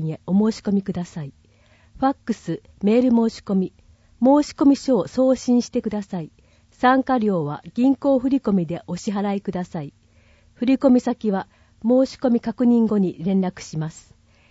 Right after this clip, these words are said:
インターネット申し込み。下記二次元コードからお申し込みください。参加料はクレジットカード決済でお支払いください。二次元コードがあります。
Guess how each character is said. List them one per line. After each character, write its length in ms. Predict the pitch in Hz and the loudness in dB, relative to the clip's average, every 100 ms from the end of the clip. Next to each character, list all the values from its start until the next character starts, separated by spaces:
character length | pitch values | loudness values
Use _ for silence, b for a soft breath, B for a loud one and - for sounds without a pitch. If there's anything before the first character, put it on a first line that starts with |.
| _ - | _ 0
イ 140 | 262 | 2
ン 80 | 294 | 2
タ 220 | - 294 | 2 0
ー 40 | |
ネ 120 | 285 285 | 2 0
ッ 20 | |
ト 180 | - 254 | 0 0
申 260 | 233 240 | 0 0
し 60 | - | -4
込 140 | - | -8
み。 180 | 160 139 _ _ _ _ _ _ _ | -8 -8 _ _ _ _ _ _ _
下 120 | 269 | -8
記 200 | 262 202 | -6 -4
二 140 | 170 208 | -2 0
次 120 | 285 | 0
元 220 | 277 285 | 0 0
コ 160 | - 269 | 0 -2
ー 40 | 269 | -2
ド 100 | 208 | -4
か 140 | 165 | -6
ら 160 | 170 - - | -8 -10 -2
お 100 | 208 | 0
申 220 | 226 233 | 2 0
し 60 | |
込 140 | - 214 | -2 -2
み 100 | 208 | -2
く 100 | 185 | -2
だ 120 | 185 | -8
さ 160 | - 175 | -10 -12
い。 100 | 147 _ _ _ _ _ | -14 _ _ _ _ _
参 320 | _ 269 285 | _ 0 0
加 160 | 269 285 | 0 0
料 280 | 226 196 156 | 0 -2 -4
は 160 | 165 - | -6 -10
ク 80 | - | -4
レ 120 | 254 | -2
ジ 120 | 269 | -2
ッ 40 | 285 | -4
ト 160 | - | -4
カ 220 | 277 269 262 | -4 -2 -2
ー 60 | |
ド 100 | 247 | -4
決 240 | - 262 - | -4 -4 -4
済 240 | 202 175 | -6 -6
で 140 | 190 - | -8 -8
お 100 | 175 | -10
支 140 | - | -8
払 240 | 190 190 | -8 -6
い 40 | 190 | -8
く 120 | - | -10
だ 140 | 180 165 | -14 -12
さ 160 | 170 | -10
い。 100 | 147 - _ _ _ _ _ _ _ | -12 -14 _ _ _ _ _ _ _
二 140 | 220 220 | -4 0
次 140 | 277 | 2
元 200 | 269 262 | 2 2
コ 180 | - 240 | 0 -2
ー 40 | |
ド 100 | 214 | -2
が 220 | 190 - | -4 -6
あ 20 | 147 | -10
り 140 | 139 | -12
ま 100 | 143 | -14
す。 220 | - - | -16 -20